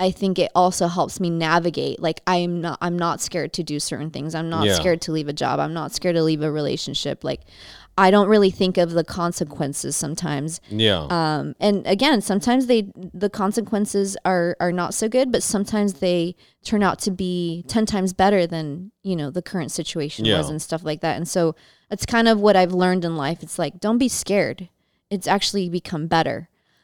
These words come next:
Speaker 1: And so
Speaker 2: Yeah, and I think, well, sometimes the fear is there for a reason, you know,
Speaker 1: Mm-hmm.
Speaker 2: and I think we have to figure out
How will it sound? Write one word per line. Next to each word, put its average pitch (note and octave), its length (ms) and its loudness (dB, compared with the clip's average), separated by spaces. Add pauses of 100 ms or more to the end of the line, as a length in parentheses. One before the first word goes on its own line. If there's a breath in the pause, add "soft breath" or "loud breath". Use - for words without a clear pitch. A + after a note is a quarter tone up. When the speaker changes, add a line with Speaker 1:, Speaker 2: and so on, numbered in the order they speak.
(180)
Speaker 1:
And F#3+ 160 -2
so E3+ 420 -2 (420)
Speaker 2:
Yeah, D3 180 6
and C#3 100 6
I D3 40 6
think, D3+ 220 0
well, C3+ 80 2
sometimes C3+ 460 2
the G2+ 40 2
fear B2+ 220 2
is A2+ 100 2
there G#2+ 160 4
for F#2 220 -2
a E2+ 60 -2
reason, D#2 600 -4
you G2+ 140 0
know, G#2 240 4
Speaker 1:
Mm-hmm. G#2 80 0
Speaker 2:
and F2 100 -2
I F2 100 -2
think F#2 220 -6
we F#2+ 120 0
have F#2+ 200 0
to E2+ 100 -10
figure F2+ 300 -2
out E2 320 0